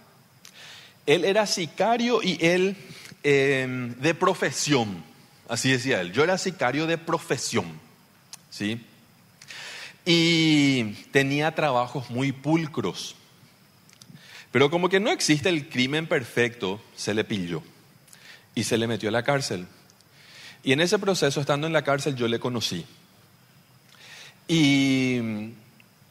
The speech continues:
pagó su condena y porque, por buena conducta, eh, le dieron prisión, prisión domiciliaria los últimos tiempos, ¿sí?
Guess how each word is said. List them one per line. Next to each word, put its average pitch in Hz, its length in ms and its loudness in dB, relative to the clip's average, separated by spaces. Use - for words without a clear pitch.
pagó 147 300 4
su 196 180 -4
condena 123 600 0
y 139 140 2
porque, 160 640 2
por 165 260 0
buena 240 400 0
conducta, 135 840 0
eh, 113 760 2
le 131 160 2
dieron 139 380 0
prisión, 135 800 0
prisión 123 460 0
domiciliaria 113 1080 0
los 113 200 0
últimos 110 540 -2
tiempos, 95 640 -4
¿sí? 98 300 -6